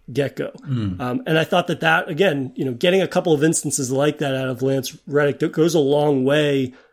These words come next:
Speaker 1: in selling me and the viewer on this maybe, uh, less familiar portrayal of a beloved character or a beloved villain.
Speaker 2: Yeah, I mean, the big thing that keeps you wanting to watch it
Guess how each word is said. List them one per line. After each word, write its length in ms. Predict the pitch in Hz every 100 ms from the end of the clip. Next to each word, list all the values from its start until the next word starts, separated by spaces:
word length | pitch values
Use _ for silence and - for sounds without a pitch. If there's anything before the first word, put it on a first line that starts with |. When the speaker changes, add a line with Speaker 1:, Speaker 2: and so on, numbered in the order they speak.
| _ -
Speaker 1:
in 140 | 160
selling 540 | 139 - 175 175 160 143
me 240 | 147 143
and 140 | 143 139
the 40 |
viewer 380 | 131 170 180 147
on 240 | 147 147 147
this 380 | 143 - - -
maybe, 300 | 143 135 123 - _ _ _ _ -
uh, 320 | 127 131 - -
less 340 | 190 170 170
familiar 520 | - 185 165 170 160 147
portrayal 680 | - 143 - 160 143 135
of 100 | 127
a 60 | 123
beloved 420 | 113 127 127 110
character 480 | - 131 120 - 127
or 80 | 226
a 40 | 131
beloved 300 | 131 123 113
villain. 420 | 120 127 120 117 _ _ _ _ - - - - _ _
Speaker 2:
Yeah, 460 | - 135 147 98 - -
I 100 | 117
mean, 420 | 113 110 107 - _ _ -
the 180 | 135 123
big 560 | - - 147 139 - _
thing 260 | - 123 113
that 140 | 104
keeps 360 | - 120 - -
you 320 | 104 101 98 104 _ _ _ _ -
wanting 520 | 104 104 117 117 110 95
to 100 | 95
watch 360 | 92 - -
it 140 | -